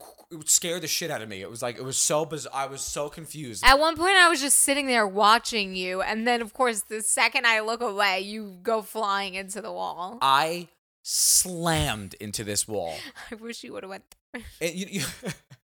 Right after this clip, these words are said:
Speaker 1: it was, like, the corner too. Like, it, it
Speaker 2: I
Speaker 1: fucking
Speaker 2: know.
Speaker 1: hurt. So, like, my, your, your monkey brain, 'cause we're
Speaker 2: Mm.
Speaker 1: half. What I've learned through what, one of my therapists about anxiety was, like, we're half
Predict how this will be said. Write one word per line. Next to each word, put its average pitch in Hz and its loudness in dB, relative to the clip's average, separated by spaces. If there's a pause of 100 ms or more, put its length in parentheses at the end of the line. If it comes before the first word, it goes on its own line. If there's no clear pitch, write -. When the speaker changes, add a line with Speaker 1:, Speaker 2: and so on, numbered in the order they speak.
(960)
Speaker 1:
it 185 0
was, 190 -2
like, 214 -2
the 175 -6
corner 156 -4
too. 135 -6
Like, 113 -6
it, 131 -6
it - -6
Speaker 2:
I 285 -6
Speaker 1:
fucking 277 0
Speaker 2:
know. 131 -4
Speaker 1:
hurt. 143 0 (260)
So, 139 2
like, 135 -2 (300)
my, 147 -4
your, 190 -2
your 180 -4
monkey 175 -4
brain, 139 -6
'cause 127 -12
we're 226 -6
Speaker 2:
Mm. 190 -8 (100)
Speaker 1:
half. 214 -6 (280)
What 156 -4
I've 175 -2
learned 269 -4
through 269 -8
what, 196 -6
one 165 -4
of 165 -4
my 147 -2
therapists 131 -4
about 110 -6
anxiety 107 -6
was, 92 -14
like, 95 -10
we're 113 -10
half 170 -8